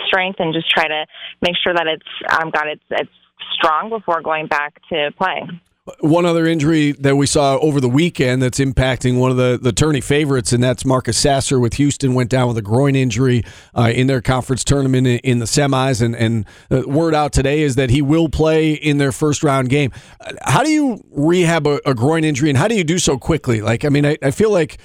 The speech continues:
Speaker 2: you know, time heals all wounds, they say. He doesn't have a lot of time. He's got, what, four or five days to, to get ready to play, uh, in this first round game.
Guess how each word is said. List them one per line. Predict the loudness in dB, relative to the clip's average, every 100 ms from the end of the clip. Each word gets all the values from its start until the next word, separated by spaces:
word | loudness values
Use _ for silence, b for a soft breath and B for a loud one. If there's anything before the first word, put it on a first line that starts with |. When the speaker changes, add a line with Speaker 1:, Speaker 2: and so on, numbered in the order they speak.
| b b
Speaker 2:
you | 0
know, | 2
time | 0 0 0
heals | 0 0 2
all | 2 2
wounds, | 2 2 0 2
they | 0
say. | 2 2 2
He | 2
doesn't | 2 2
have | 2 2
a |
lot | 2 0
of | 0
time. | -2 0
He's | -2 0
got, | 0 0 -2
what, | 0 0 0
four | 0 0
or | 2
five | 0 0 0
days | 0 2 0 0
to, | -2 0
to | 0
get | 0 0
ready | 0 2 0
to | 0
play, | 0 0 0 -2 B B B
uh, | 0 2 2
in | 2
this | 2 0
first | -2 0
round | 0 0 0
game. | 0 0